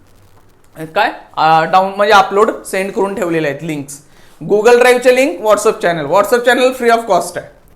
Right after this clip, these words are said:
आता ह्याच्या डिस्क्रिप्शन बॉक्समध्ये या व्हिडिओच्या तुम्हाला तिथं, अ, WhatsApp चॅनेलची लिंक भेटेल.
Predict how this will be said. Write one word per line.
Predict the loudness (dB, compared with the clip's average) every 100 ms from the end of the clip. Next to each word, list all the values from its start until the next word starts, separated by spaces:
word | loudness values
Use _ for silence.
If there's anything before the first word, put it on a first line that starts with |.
| -20 _ -16 -6
आता | -2
ह्याच्या | 2 2 0
डिस्क्रिप्शन | -2 -4 -6 -4 -4 0
बॉक्समध्ये | 0 0 -6 -2 0
या | 2 0
व्हिडिओच्या | -2 -4 -2 -2 -4
तुम्हाला | -4 -2 2 0
तिथं, | -2 -2 -2 -4 -16 _ -10
अ, |
WhatsApp | -2 -2 0 -4
चॅनेलची | -2 -2 -2 -6 -8
लिंक | -8
भेटेल. | -6 -8 -10